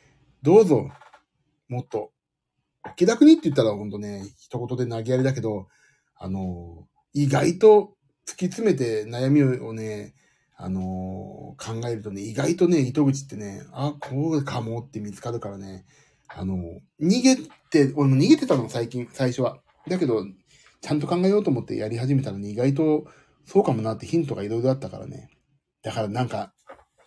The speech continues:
悩みとかね、生きてるとあるよね。まだ俺いっぱいあるもん、悩み。だけど、まあ、一個一個ね、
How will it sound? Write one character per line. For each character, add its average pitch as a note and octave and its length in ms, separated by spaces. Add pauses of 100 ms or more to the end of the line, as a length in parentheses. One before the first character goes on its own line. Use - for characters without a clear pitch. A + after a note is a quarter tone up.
(1400)
悩 A#2 260
み C3+ 80
と A#2+ 80
か G2+ 100
ね、 C#3+ 520
生 B2+ 80
き - 80
て A#2+ 80
る G2 60
と G#2+ 100
あ - 20
る F3 100
よ A3 120
ね。 F#3+ 400 (540)
ま B2+ 100
だ A2 60
俺 G#2 120
い - 20
っ F#2 40
ぱ A2 140
い - 20
あ - 40
る D4 120
も C3+ 100
ん、 A2 80
悩 G2+ 100
み。 G2+ 200 (400)
だ F#3 120
け F#3 100
ど、 A2+ 100
ま A#2 120
あ、 G#2+ 60
一 F#2+ 80
個 D#3+ 140
一 F#3 80
個 A2 140
ね、 - 280